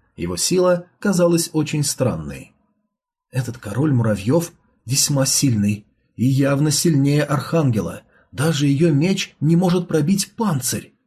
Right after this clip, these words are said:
Но он же не может быть суперсуществом-берсерком, правда?» Хан Сень был в шоке, когда увидел силу существа. Но муравьи всегда были странными существами,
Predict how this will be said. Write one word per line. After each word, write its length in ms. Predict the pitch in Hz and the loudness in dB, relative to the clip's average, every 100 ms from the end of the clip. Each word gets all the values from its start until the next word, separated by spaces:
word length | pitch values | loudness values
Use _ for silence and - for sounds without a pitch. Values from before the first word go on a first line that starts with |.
| _ - | _ -8
Но 220 | 98 113 | -2 2
он 100 | 123 | 2
же 320 | 123 127 123 - - | 2 0 -2 -8 -14
не 180 | 95 113 | -8 -2
может 300 | 135 160 160 | 0 2 2
быть 260 | 170 - _ - | 0 -2 _ -10
суперсуществом-берсерком, 1900 | - - 202 156 127 165 165 170 175 180 127 156 - - 190 - 104 85 - - | -4 2 2 2 0 0 0 -2 0 2 2 0 -2 0 0 0 -2 -6 -10 -10
правда?» 500 | 104 135 196 226 214 _ _ | -2 0 2 0 -2 _ _
Хан 280 | - 107 92 | -6 -4 -2
Сень 340 | - 139 147 | 0 2 2
был 200 | 131 143 | 2 0
в 100 | 135 | -2
шоке, 480 | - 185 - 85 - _ - | 0 0 0 -8 -14 _ -4
когда 320 | 185 170 175 | 0 2 4
увидел 520 | 160 156 151 156 151 - | 4 2 2 0 -2 -8
силу 440 | - - 165 120 | -6 0 0 0
существа. 720 | - 120 123 - 120 104 - - _ _ _ _ - | -2 -4 -2 -4 -2 -4 -4 -18 _ _ _ _ -10
Но 200 | 196 185 | -2 0
муравьи 380 | 170 143 156 170 | 2 2 0 -2
всегда 400 | - 131 147 175 | -2 -2 0 0
были 160 | 117 | 0
странными 560 | 101 - 117 104 92 92 | 0 -2 0 0 0 -2
существами, 800 | - 104 104 - 101 82 90 | -6 -6 -8 -4 -4 -4 -12